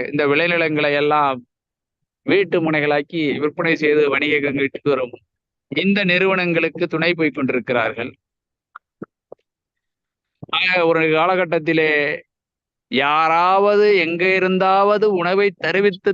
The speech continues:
தந்தால்தான் இங்கே சோறு என்ற நிலைக்கு நாம் தள்ளப்பட்டிருக்கிறோம் என்பதுதான், அஹ், எதிர்காலத்தினுடைய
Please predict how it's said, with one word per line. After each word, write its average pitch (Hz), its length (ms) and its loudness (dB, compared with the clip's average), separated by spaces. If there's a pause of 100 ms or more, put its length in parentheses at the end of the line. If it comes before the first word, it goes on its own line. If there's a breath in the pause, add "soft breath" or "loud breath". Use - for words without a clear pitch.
(140)
தந்தால்தான் 175 1000 2 (1900)
இங்கே 165 400 2 (680)
சோறு 214 760 4
என்ற 170 260 -4
நிலைக்கு 165 800 -2
நாம் 143 220 -4
தள்ளப்பட்டிருக்கிறோம் 143 960 -2
என்பதுதான், 135 600 0 (1600)
அஹ், 127 440 -2
எதிர்காலத்தினுடைய 156 1120 -2